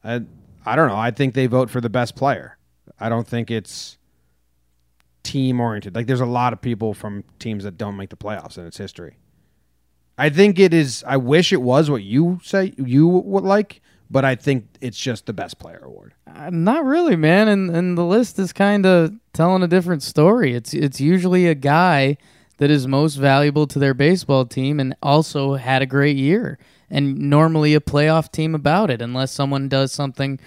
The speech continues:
Speaker 2: really special.
Speaker 1: Yeah.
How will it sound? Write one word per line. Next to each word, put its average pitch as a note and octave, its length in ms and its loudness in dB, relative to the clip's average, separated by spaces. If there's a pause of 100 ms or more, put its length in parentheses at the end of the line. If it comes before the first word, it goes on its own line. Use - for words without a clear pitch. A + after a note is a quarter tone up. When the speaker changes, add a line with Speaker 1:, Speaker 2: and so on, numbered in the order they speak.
(240)
Speaker 2:
really C#3+ 440 2
special. - 680 -4 (1600)
Speaker 1:
Yeah. A#2 280 -6